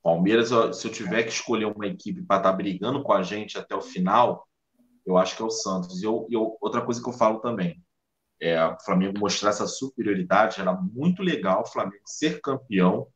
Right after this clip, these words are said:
até o jogo contra o Ceará. Porque senão a gente tem dois jogos, por mais que tenha o Avaí ali, que também já deve,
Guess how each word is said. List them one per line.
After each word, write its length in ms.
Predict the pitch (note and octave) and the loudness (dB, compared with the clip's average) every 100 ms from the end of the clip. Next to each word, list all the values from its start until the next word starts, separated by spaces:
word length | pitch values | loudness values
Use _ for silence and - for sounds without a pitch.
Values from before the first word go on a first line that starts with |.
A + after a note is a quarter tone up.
| _ | _
até 260 | - G2+ A#2+ | 0 0 2
o 100 | B2+ | 2
jogo 200 | B2 A#2+ | 2 -4
contra 180 | - - | -6 -8
o 40 | |
Ceará. 380 | - A#2 - - _ _ _ _ _ _ _ | -2 0 0 -4 _ _ _ _ _ _ _
Porque 180 | _ G#2 | _ -6
senão 320 | G#2+ A2 G#2 | -4 -4 0
a 60 | B2 | 0
gente 220 | A#2+ A#2+ | 0 -6
tem 260 | A#2+ A2+ G#2 | -8 -8 0
dois 200 | C#3 - | 0 2
jogos, 640 | B2 A#2 A2+ - - _ _ | 4 2 2 -4 -10 _ _
por 80 | - | 0
mais 180 | C#3+ C#3+ | 2 2
que 120 | - | -2
tenha 160 | F3 D#3 | -4 2
o 60 | |
Avaí 420 | C#3+ - A#2 A2+ A#2+ | 2 4 2 2 0
ali, 180 | A2 | -2
que 100 | G#2+ | -6
também 280 | - G#2+ G#2+ | -10 -8 -6
já 120 | G#2+ | -4
deve, 560 | G2+ G#2 G#2 F2+ F#2+ F2 | -4 -2 -4 -4 -6 -8